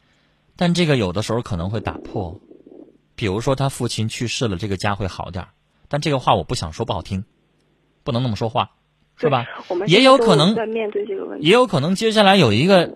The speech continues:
Speaker 1: 女大款，人家里边条件就好，人家买了房子，不需要这小伙负担什么，人家条件比你们家要强一倍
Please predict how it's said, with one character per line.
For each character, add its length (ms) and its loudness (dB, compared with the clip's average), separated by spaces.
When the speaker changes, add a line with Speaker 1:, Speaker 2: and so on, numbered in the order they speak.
Speaker 1:
女 120 2
大 160 4
款， 280 -2
人 220 0
家 140 6
里 100 4
边 120 6
条 200 2
件 160 0
就 160 6
好， 280 -6
人 180 2
家 80 6
买 220 4
了 100 4
房 300 0
子， 160 2
不 160 0
需 100 2
要 140 6
这 100 4
小 200 4
伙 140 4
负 140 -4
担 180 4
什 140 0
么， 80 2
人 140 0
家 80 0
条 200 0
件 140 2
比 140 0
你 80 0
们 100 -2
家 100 4
要 120 4
强 160 -2
一 80 -2
倍 180 0